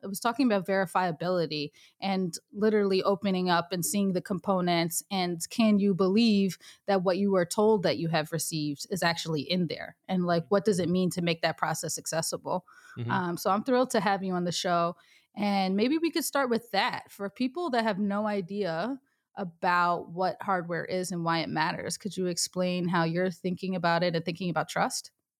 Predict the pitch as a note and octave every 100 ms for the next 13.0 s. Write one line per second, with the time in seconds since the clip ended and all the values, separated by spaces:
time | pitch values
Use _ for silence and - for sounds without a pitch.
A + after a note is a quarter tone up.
0 | _ _ G3+ A2+ - E3 A#2+ - D3+ D3
1 | D3 C#3+ C#3 C3 _ _ _ C#3+ C#3+ C3+
2 | C3+ C3+ C3+ B2+ _ _ _ F#3 A3+ C4
3 | - G3 - - - E3+ D3+ - - C#3+
4 | C#3+ - F3 F#3+ G#3 F#3+ - - D2 -
5 | _ - D#3+ F#3+ F3 F#3 F3+ E3+ E3+ E3
6 | C#3 B2 D3 B2+ A#2+ A#2+ B2+ G#2 G2+ G#2+
7 | C#3+ C#3+ - - - _ _ - _ _
8 | _ - G#2 G2+ G2 G2 F#2+ F#2 F#2+ _
9 | _ G#2+ G#2+ A2 A2 G#2+ A2+ A2 A2 G#2+
10 | G2+ F#2 F#2+ F#2 F2+ F2 _ _ _ -
11 | F#2+ F#2+ G2+ A2 G2 G2+ G#2 - G#2+ G#2+
12 | G2+ F#2 F2 G2+ G2 A2 G2+ F#2+ F#2